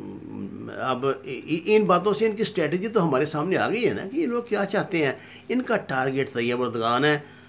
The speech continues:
हम तैयब उर्दुगान के तरक्की के लिए, तुर्की की तरक्की के लिए, तुर्की के अपने मुसलमान भाइयों की तरक्की के लिए दुआ गो हैं और उम्मीद करते हैं कि हालात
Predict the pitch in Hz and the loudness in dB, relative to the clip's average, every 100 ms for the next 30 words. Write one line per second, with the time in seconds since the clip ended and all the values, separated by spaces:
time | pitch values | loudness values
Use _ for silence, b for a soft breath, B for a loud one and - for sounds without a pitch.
0 | B 151 165 156 147 160 156 127 120 117 | B 0 2 4 4 6 4 2 2 2
1 | 143 143 143 139 127 120 - 139 - 120 | 2 0 0 0 -2 -4 -6 -6 -2 0
2 | 123 117 - 123 - 139 143 117 110 - | 2 2 0 -6 -4 -6 -4 -4 -4 -6
3 | 127 127 107 107 110 110 110 104 - 120 | -4 -4 -2 -2 0 -2 -4 -8 -8 -6
4 | 123 110 110 113 85 104 101 120 117 113 | -6 -4 -4 -6 -6 -10 -6 -4 -2 -4
5 | 104 117 107 107 107 101 113 113 110 98 | -6 -8 -6 -8 -8 -10 -8 -4 -4 0
6 | 113 143 175 202 202 B B B B 175 | 2 4 6 4 4 B B B B 8
7 | 196 220 220 - 151 160 208 208 170 - | 10 12 10 6 6 10 8 8 2 4
8 | 156 135 135 127 143 - - - - 147 | 2 4 4 2 -2 -12 -20 -20 0 4
9 | 135 120 113 107 107 101 - 120 117 - | 6 4 2 -2 -4 -8 -12 -16 -16 -4
10 | 127 139 135 139 139 | 4 6 6 4 2